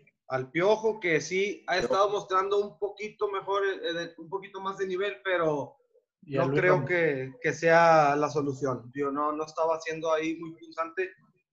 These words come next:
Speaker 1: Se apagó, también lo mismo que este, um, Elías Hernández, eh, prácticamente desaparecido.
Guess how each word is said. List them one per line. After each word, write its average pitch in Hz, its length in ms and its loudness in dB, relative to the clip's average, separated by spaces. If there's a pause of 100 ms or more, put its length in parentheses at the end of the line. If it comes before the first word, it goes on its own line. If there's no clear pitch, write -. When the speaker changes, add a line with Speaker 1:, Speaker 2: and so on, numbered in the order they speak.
Speaker 1:
Se 151 120 -2
apagó, 147 520 2
también 165 260 2
lo 180 80 0
mismo 185 320 0
que 151 540 0 (380)
este, 151 760 0
um, 120 320 -8 (600)
Elías 156 360 2
Hernández, 180 840 0 (640)
eh, 135 480 -2 (380)
prácticamente 170 640 0
desaparecido. 170 1000 0